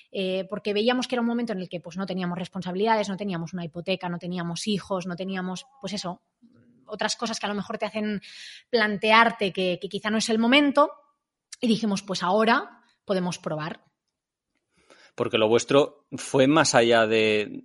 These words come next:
Speaker 2: digamos, eh, eh, dejar una temporada del trabajo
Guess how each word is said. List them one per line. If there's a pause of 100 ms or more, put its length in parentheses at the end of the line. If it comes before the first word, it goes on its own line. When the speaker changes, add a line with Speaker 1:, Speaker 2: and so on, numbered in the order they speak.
Speaker 2:
digamos,
eh, (400)
eh,
dejar
una
temporada
del
trabajo